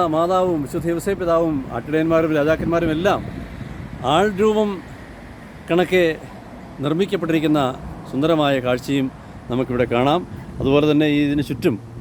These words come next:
ആ, ഈ സമ്മാനപ്പൊതികൾക്ക് സമാനമായ വലിയ പെട്ടികൾ അത് സ്ഥാപിച്ചിരിക്കുന്നു. അതുപോലെ തന്നെ രാജകീയ സിംഹാസനങ്ങളെ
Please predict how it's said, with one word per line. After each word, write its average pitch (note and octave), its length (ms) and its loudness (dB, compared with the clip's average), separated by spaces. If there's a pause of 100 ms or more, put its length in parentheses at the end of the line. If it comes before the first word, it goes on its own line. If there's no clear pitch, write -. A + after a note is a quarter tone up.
(480)
ആ, - 20 2 (1300)
ഈ - 20 0 (880)
സമ്മാനപ്പൊതികൾക്ക് C#3+ 1080 2
സമാനമായ C3+ 420 2 (100)
വലിയ E3+ 240 4 (100)
പെട്ടികൾ C#3 300 -2 (600)
അത് C3+ 160 4 (380)
സ്ഥാപിച്ചിരിക്കുന്നു. C#3 640 0 (1600)
അതുപോലെ F#3+ 280 4
തന്നെ A3 220 2 (1200)
രാജകീയ G3 540 4
സിംഹാസനങ്ങളെ E3 840 2